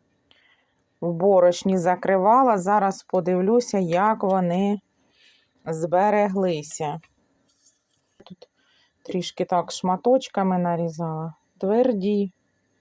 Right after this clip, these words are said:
Тверденькі, зараз помию, бо, бачите, такий нальот від борошна залишився. Але то не біда, зараз усе змиється і скуштую,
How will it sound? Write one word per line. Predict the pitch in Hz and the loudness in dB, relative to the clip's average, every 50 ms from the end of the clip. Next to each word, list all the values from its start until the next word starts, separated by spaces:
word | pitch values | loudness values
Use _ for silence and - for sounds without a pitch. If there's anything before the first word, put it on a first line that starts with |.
| _ _ _ _ _ _ _ _ _ _ _ _ _ _ _ _ _ _ _ _ _ _ _ _ _ - | _ _ _ _ _ _ _ _ _ _ _ _ _ _ _ _ _ _ _ _ _ _ _ _ _ -6
Тверденькі, | 190 185 202 202 196 190 180 233 254 285 294 277 - - 214 | -2 0 0 0 0 0 2 2 2 4 2 0 0 -2 -2
зараз | 202 214 214 208 202 202 196 180 - - _ _ _ _ _ _ _ | 0 0 0 2 2 0 -2 -2 -6 -14 _ _ _ _ _ _ _
помию, | - 208 208 202 202 190 180 180 175 175 175 208 233 262 330 330 _ _ _ - | 0 2 2 4 2 2 2 0 0 0 0 0 0 0 -2 -4 _ _ _ -10
бо, | 202 185 196 185 | -6 -2 -2 0
бачите, | 190 226 277 285 - - - 269 | 2 0 0 0 -2 -4 -2 -2
такий | 262 - 190 185 - - 196 196 180 180 _ _ _ _ _ _ _ _ _ _ _ _ - _ _ _ _ _ _ _ - | -2 -2 -4 -4 -2 -2 -2 -2 -2 -6 _ _ _ _ _ _ _ _ _ _ _ _ -20 _ _ _ _ _ _ _ -2
нальот | 196 220 214 220 226 202 202 196 190 - - | 0 2 2 2 2 4 2 2 0 -2 -4
від | 165 190 165 165 | -8 -6 -6 -6
борошна | 160 185 190 175 170 170 175 190 - - - 214 214 214 | -2 0 2 4 6 6 4 4 2 0 -2 0 0 0
залишився. | 208 208 220 214 214 220 220 220 214 - - 214 208 208 - - - 202 202 208 202 _ - _ _ _ _ _ _ _ _ _ _ _ _ _ _ _ _ _ _ _ _ _ - | 0 2 2 2 2 2 2 0 0 -2 -2 -2 -2 -2 -4 -4 -4 -2 -2 -2 -4 _ -18 _ _ _ _ _ _ _ _ _ _ _ _ _ _ _ _ _ _ _ _ _ -6
Але | - 190 196 196 190 180 | -2 0 0 2 0 0
то | - - 185 185 | 0 0 0 2
не | 180 180 180 | 2 0 0
біда, | 160 190 180 165 220 233 254 220 | 0 -2 -2 0 2 2 2 2
зараз | 196 190 185 185 190 185 175 | 2 2 2 2 0 0 -2
усе | 170 170 - - 180 180 | -4 -6 0 2 2 2
змиється | 156 160 175 190 202 220 214 202 202 202 - - 170 | 2 0 -2 0 0 2 2 0 0 -4 -4 -4 -2
і | 156 160 170 185 190 - _ _ _ _ _ _ _ _ _ _ _ _ _ _ _ _ _ _ _ _ _ _ _ _ _ _ _ _ _ _ _ _ _ _ _ - - | -2 -2 -2 -6 -8 -8 _ _ _ _ _ _ _ _ _ _ _ _ _ _ _ _ _ _ _ _ _ _ _ _ _ _ _ _ _ _ _ _ _ _ _ -20 -20
скуштую, | - - - 208 208 - - - - - 220 240 285 285 254 269 254 254 254 | -14 -6 -4 -4 -4 -4 -6 -8 -6 -2 0 2 2 4 4 4 4 4 2